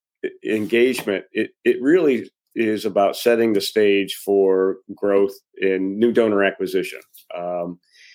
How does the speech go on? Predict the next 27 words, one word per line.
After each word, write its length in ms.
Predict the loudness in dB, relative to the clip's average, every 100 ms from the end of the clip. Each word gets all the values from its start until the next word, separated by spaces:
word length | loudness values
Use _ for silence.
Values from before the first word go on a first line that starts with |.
| -20 _ 0
and, 340 | 2 2 -2 -10 -4 -2
and, 140 | 0 2
and 80 |
maybe 200 | 2 4
I 60 | 2
could 160 | 0 0
talk 220 | 0 2
a 40 |
little 240 | 2 2 2
bit 160 | 2
about, 400 | 2 0 0 0 -4 _ _ _ _
y-, 100 | -10
you 140 | -4 -2
know, 100 | 0
one 240 | 2 2
of 80 | 4
the, 300 | 2 0 -2 -6
the, 180 | -8 -4
the 80 | -6
points 320 | 0 0 0
of 140 | -4 -2
pride 320 | 2 2 2
that 100 | 0
we've 240 | -2 -2
had 240 | -2 -2 -2
here 520 | -2 0 2 0 -4 0
is 540 | 2 4 2 0 -6